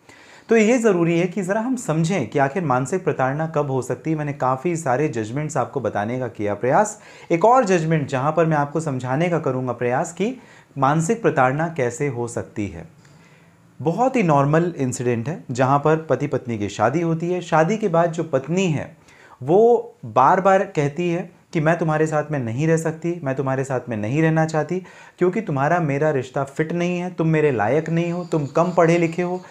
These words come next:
तुम कम पैसे कमाते हो, तुम नकारा हो। इस प्रकार के शब्दों का लगातार इस्तेमाल करना, और जिसके प्रॉपर एविडेंस, प्रॉपर सबूत थे। कोर्ट ने ये माना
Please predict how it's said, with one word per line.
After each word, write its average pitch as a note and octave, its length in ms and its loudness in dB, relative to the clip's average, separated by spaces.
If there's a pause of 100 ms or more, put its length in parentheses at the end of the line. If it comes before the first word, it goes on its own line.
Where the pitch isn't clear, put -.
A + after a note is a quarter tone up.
(240)
तुम G3 260 2
कम G3 260 0
पैसे F3 260 0
कमाते E3 400 2
हो, F3+ 160 -2 (260)
तुम F#3+ 160 2
नकारा C3 460 4
हो। E3+ 200 0 (280)
इस A#3 100 2
प्रकार F#3+ 380 4
के G3 120 2
शब्दों D3 360 -2
का C#3+ 100 0
लगातार B2 460 0
इस्तेमाल A#2 440 0
करना, E3 300 0
और D#3 100 0
जिसके A2+ 280 -6
प्रॉपर A2 340 0
एविडेंस, D#3+ 400 0
प्रॉपर G#2+ 340 -2
सबूत C#3 500 -4
थे। E3 100 -2
कोर्ट G3+ 300 2
ने F3 100 0
ये D3 140 0
माना B2+ 340 0